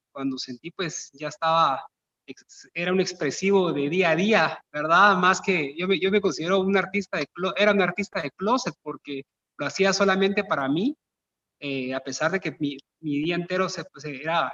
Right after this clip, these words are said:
era en la clínica con pacientes, eh, y pues tomaba ratos libres para pintar, pero una cosa fue llevando a la otra,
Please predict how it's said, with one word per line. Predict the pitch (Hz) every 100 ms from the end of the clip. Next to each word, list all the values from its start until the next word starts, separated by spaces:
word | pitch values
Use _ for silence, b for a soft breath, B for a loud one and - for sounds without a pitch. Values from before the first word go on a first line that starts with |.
| -
era | 160 170 147
en | 135
la | 131
clínica | 165 190 254 208 156
con | 139
pacientes, | - 127 151 185 254 247 - _ _ _ _ _
eh, | - 139
y | 135 131
pues | 135 -
tomaba | - 143 165 175
ratos | 170 180 165 165
libres | 190 196
para | - 147 139
pintar, | 135 156 254 254
pero | 190 147 151
una | 190 190
cosa | 202 196 208
fue | 190
llevando | 185 190
a | 185
la | 180
otra, | 226 226 214 202 202 170